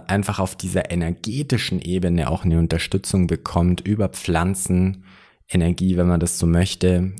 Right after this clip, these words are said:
Und, äh, mir hat das schon in der ein oder anderen Situation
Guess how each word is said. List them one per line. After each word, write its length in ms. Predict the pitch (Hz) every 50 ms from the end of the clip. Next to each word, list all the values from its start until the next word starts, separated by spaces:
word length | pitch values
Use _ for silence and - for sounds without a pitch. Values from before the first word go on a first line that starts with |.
| - _ -
Und, 440 | 87 87 85 85 85 80 80 76 78
äh, 180 | 78 78 76
mir 220 | 80 92 104 107 104
hat 160 | 104 92 -
das 160 | 95 95 -
schon 180 | - 92 90 90
in 120 | 87 85
der 160 | 82 - -
ein 160 | 78 85 87
oder 160 | 87 78 76 -
anderen 260 | - 85 87 87 87
Situation 960 | - - - - 80 76 78 - - - - - 80 80 82 85 80 78 78